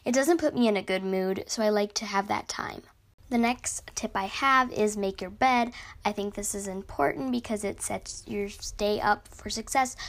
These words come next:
so you already feel accomplished when you wake up in the morning, which is an awesome feeling to have 'cause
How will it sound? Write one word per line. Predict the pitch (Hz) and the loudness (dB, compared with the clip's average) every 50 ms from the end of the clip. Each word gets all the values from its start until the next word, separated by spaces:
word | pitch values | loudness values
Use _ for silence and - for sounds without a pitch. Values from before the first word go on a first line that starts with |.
| - - | -12 -8
so | - - 247 | -6 -4 -4
you | 240 - | -2 2
already | - 226 214 214 | 2 2 2 0
feel | 208 - 208 190 | -2 -2 -2 -2
accomplished | 196 - - - 226 226 220 - 233 220 220 - - - | -2 -4 -4 -2 -2 -2 -2 -2 -4 -4 -4 -6 -6 -4
when | 214 202 208 | -2 -2 -2
you | 202 | -2
wake | 196 196 190 196 - | -2 -4 -6 -4 -4
up | 190 185 - | -6 -4 -4
in | 202 | -6
the | 196 | -6
morning, | 190 190 190 190 185 185 185 190 208 - - - - - - - - | -4 -4 -6 -4 -6 -6 -8 -8 -10 -10 -12 -14 -14 -18 -20 -10 -6
which | 247 240 - 214 | -4 -2 0 0
is | 214 208 214 | 0 0 0
an | 208 - - - | -2 -4 -2 0
awesome | 202 208 220 233 - - 254 247 240 | 2 2 2 0 -2 -2 0 0 0
feeling | 233 - 202 196 202 202 202 202 202 202 208 214 214 - | 0 -2 -2 0 0 0 0 0 -2 -2 -4 -4 -4 -6
to | - - 202 | -4 -4 -4
have | - - - 247 254 247 240 240 240 | -6 0 2 4 4 4 2 0 -4
'cause | - - 202 202 208 - | -6 -6 -6 -6 -6 -10